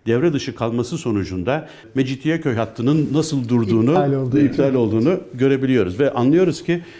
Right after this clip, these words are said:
Speaker 1: bir grup hücre var mesela, o grup hücreyi devre dışı bıraktığınız zaman bu hayvanın yaşamı sadece daireler çizerek geçiyor. Çünkü geometrik algısını kaybediyor. Ama burada önemli bir şey var. Ee, bilinçlilik hali. Yani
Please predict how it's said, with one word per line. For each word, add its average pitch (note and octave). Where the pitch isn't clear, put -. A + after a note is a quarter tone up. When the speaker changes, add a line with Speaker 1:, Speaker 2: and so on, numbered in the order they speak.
Speaker 1:
bir C3+
grup D3
hücre C3+
var A2+
mesela, A2+
o B2+
grup C#3
hücreyi B2
devre B2+
dışı B2+
bıraktığınız B2+
zaman C3
bu D3
hayvanın A#2
yaşamı A2
sadece D3
daireler C3+
çizerek G#2+
geçiyor. D#3+
Çünkü D#3
geometrik A2+
algısını G#2+
kaybediyor. D#2+
Ama D#3
burada C#3
önemli B2+
bir D#3+
şey F#3
var. D#3
Ee, G2+
bilinçlilik G#2
hali. F2
Yani A2